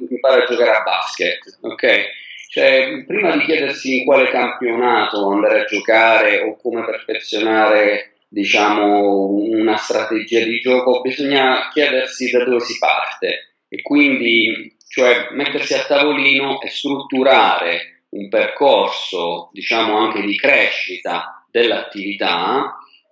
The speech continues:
che tenga conto, eh, come dice il mio amico Marco Montemagno, di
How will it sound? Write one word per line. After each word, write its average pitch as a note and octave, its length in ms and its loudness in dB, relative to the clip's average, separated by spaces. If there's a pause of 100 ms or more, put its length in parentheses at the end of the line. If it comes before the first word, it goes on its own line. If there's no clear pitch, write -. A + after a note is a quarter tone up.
(120)
che E3 200 2
tenga C#3+ 360 -2
conto, C#3+ 1000 0
eh, G2+ 400 -6
come C3 260 2
dice A#2 800 0
il G#2 80 -8
mio A#2 120 0
amico A#2+ 300 0
Marco A#2+ 340 -4
Montemagno, A#2+ 1160 0
di D3 400 0